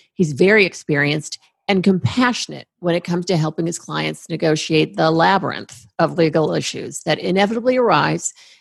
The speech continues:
as people age into their later years. He's been interviewed by the Wall Street Journal, Fox Business News,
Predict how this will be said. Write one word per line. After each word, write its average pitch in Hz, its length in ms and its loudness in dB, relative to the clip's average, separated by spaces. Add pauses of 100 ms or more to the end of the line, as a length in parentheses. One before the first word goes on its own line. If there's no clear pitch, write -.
(120)
as 160 180 0
people 165 320 -2
age 160 300 2
into 165 180 0
their 160 160 4
later 156 260 0
years. 202 520 -4 (640)
He's 196 200 2
been 175 140 2
interviewed 170 500 4
by 151 120 4
the 147 80 -2
Wall 147 180 -4
Street 139 280 -6
Journal, 202 520 2 (120)
Fox - 280 -6
Business 196 420 -2
News, 190 300 2